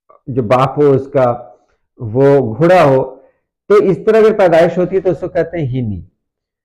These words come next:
तो हिनी जो है वो बहुत कम देखने को मिलता है ऐसा, और उसे भी हम वही कहते हैं जो खच्चर को कहते हैं। तो खच्चर का मफ-, मफहूम आपने जान लिया, इसको आमतौर से हम कह सकते हैं,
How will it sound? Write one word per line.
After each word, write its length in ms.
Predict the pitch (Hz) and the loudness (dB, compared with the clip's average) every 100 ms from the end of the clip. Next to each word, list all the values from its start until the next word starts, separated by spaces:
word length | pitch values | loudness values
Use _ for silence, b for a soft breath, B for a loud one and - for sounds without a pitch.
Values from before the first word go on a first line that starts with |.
| _ - | _ 0
तो 100 | 185 | 2
हिनी 440 | 165 156 175 214 | 2 2 2 0
जो 200 | 208 180 | 2 2
है 220 | 160 151 160 | 2 2 0
वो 160 | 156 | 0
बहुत 580 | 139 156 160 202 202 - | -2 -4 -2 -2 -4 -6
कम 320 | 214 214 185 113 127 | -4 -2 -4 -12 -4
देखने 300 | 139 135 143 | -4 -2 -6
को 140 | 139 | -6
मिलता 280 | 127 123 139 | -6 -6 -4
है 160 | 131 120 | -2 -2
ऐसा, 480 | 117 135 147 _ _ _ _ - | -6 -14 -14 _ _ _ _ -4
और 560 | 143 156 190 - - _ _ _ | 2 2 2 -4 -16 _ _ _
उसे 380 | 135 127 - 185 | -8 -8 -2 0
भी 160 | 202 220 | 2 2
हम 300 | 180 175 156 | 0 -4 -2
वही 200 | 143 143 | -2 -2
कहते 380 | 139 120 - 123 | -4 -4 -4 -8
हैं 420 | 117 120 - _ _ - | -8 -12 -16 _ _ -14
जो 160 | 113 135 | -8 -6
खच्चर 420 | 135 107 - 107 | -6 -8 -6 -6
को 140 | 107 | -8
कहते 380 | 98 92 87 - | -10 -12 -14 -18
हैं। 260 | 90 85 _ _ _ _ _ | -20 -20 _ _ _ _ _
तो 80 | 165 | -4
खच्चर 360 | 165 180 214 202 | -4 -2 -2 0
का 120 | 208 | 0
मफ-, 280 | 180 180 175 | 0 -2 -4
मफहूम 440 | 160 147 180 165 | -4 -4 -4 -4
आपने 280 | 156 156 151 | -4 -4 -8
जान 240 | 139 139 | -6 -4
लिया, 260 | 139 147 165 | -4 -4 -4
इसको 320 | 135 - 135 | -6 -8 -8
आमतौर 460 | 127 127 131 131 127 | -6 -6 -6 -6 -6
से 160 | - | -10
हम 100 | 113 | -14
कह 180 | 110 139 | -10 -10
सकते 360 | 139 143 _ 139 | -10 -16 _ -10
हैं, 280 | 123 127 | -10 -12